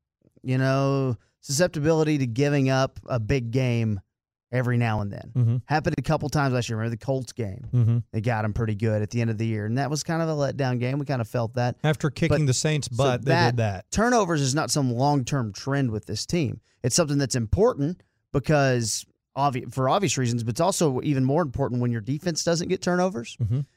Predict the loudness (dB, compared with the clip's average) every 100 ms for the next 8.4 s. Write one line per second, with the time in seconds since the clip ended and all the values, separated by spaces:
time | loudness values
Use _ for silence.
0 | _ _ -2 2 4 2 -2 -2 2 2
1 | 2 0 0 0 0 0 0 2 0 0
2 | 0 -2 -2 0 0 0 -2 -2 -2 -2
3 | -4 -4 -2 0 -2 -2 -4 -2 -2 -4
4 | -2 -2 -2 -6 -12 -14 -8 -2 0 0
5 | 0 2 2 2 2 2 -2 -2 -2 -2
6 | -6 -4 -2 0 0 0 2 0 0 -2
7 | -4 -4 -2 0 0 0 0 0 -2 -4
8 | -4 0 0 -2